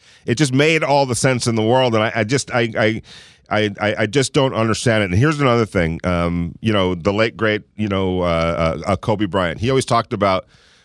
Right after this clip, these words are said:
veterans, like Byron Scott was on, I believe he was on one of his first teams, you know, with the Lakers. Uh, it might have been second team or, or was it,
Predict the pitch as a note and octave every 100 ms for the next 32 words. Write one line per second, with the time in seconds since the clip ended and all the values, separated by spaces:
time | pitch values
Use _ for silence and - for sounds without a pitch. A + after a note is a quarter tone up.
0 | _ _ - E2+ B2 A#2+ A#2 G2+ G2 A2
1 | D3+ E3+ - C3+ G2+ F#2 F2+ F#2 F2+ F2
2 | - E2+ G2 G2+ C3 C3 G2+ G#2 F2+ G2
3 | F#2+ F2+ G2+ G#2 F#2 - G2+ F#2+ - G2+
4 | F2 E2+ C#2+ - F2+ E2+ D#2+ E2+ D#2+ D#2
5 | D2+ D2 C2+ - D#2 D#2 D#2 F#2 A#2+ A2+
6 | G2 F#2 F2+ - - G2 - E2+ D#2+ -
7 | F#2+ E2+ E2+ F2 G#2 F#2+